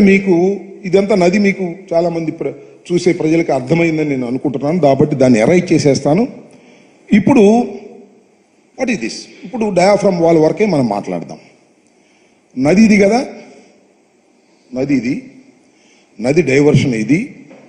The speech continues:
ఓకే, ఇది చూసుకుందాం. ఇక్కడ డయాఫ్రమ్ వాల్ వెయ్యాలి. ఈ డయాఫ్రమ్ వాల్ వెయ్యాలి అంటే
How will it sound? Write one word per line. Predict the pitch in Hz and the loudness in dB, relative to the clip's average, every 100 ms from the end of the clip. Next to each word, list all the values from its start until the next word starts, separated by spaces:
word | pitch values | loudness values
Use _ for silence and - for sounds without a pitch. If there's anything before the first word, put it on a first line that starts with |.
| _ _ _ _ _ _ _ _ _ _ _ - 131 | _ _ _ _ _ _ _ _ _ _ _ -6 -4
ఓకే, | 160 117 76 - - - | 0 -2 -4 -14 -20 -10
ఇది | 117 110 | -8 -6
చూసుకుందాం. | 147 143 143 220 - - _ _ _ _ - | -6 -6 -8 -8 -12 -20 _ _ _ _ -4
ఇక్కడ | 214 - 302 269 175 196 208 151 | -4 -2 -2 0 2 0 -2 0
డయాఫ్రమ్ | 185 220 220 190 165 156 | 4 4 2 0 -2 -2
వాల్ | 185 220 123 | -2 -2 -2
వెయ్యాలి. | 113 104 92 85 92 90 78 - - _ _ _ _ _ _ _ _ _ _ _ _ _ _ | -2 -2 -2 -4 -6 -6 -10 -18 -20 _ _ _ _ _ _ _ _ _ _ _ _ _ _
ఈ | 226 240 | 0 2
డయాఫ్రమ్ | 180 254 294 254 254 | 4 4 4 2 2
వాల్ | 247 240 185 | 4 4 4
వెయ్యాలి | 220 254 240 202 | 4 4 4 4
అంటే | 175 - 214 | 2 0 0